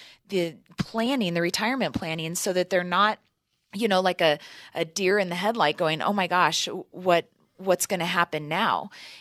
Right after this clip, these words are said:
You know, it's, it's really, um, I have to say, just, we have seen quite a few, just being in the business as long as I've been in the business, as long as Chuck's been in the business, and Josh too.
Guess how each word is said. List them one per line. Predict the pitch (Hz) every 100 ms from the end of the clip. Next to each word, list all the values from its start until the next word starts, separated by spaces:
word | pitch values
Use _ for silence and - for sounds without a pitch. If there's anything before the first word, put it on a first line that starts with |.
| -
You | 185
know, | 180
it's, | 185 -
it's | - 180 - - -
really, | 185 185 214 240 254 254 247 -
um, | 180 170 160 151 160 _ - - -
I | 208
have | 214
to | 240
say, | 214 226 208
just, | 196 196 - - - _ _
we | - 185 190
have | 180 175 180 214 214 -
seen | - 202 180 185 208 220 -
quite | - 180 180 180
a |
few, | 190 190 170
just | 185 196
being | 208 196
in | 202
the | 175
business | 240 202 190 -
as | - 175 180
long | 151 175
as | 165 160 -
I've | 165 190
been | 214 233
in | 226
the |
business, | 214 226 220 -
as | -
long | 160 151
as | -
Chuck's | 214 202
been | - 214
in |
the | 196
business, | 190 185 185
and | 233
Josh | 226 226 233
too. | - 294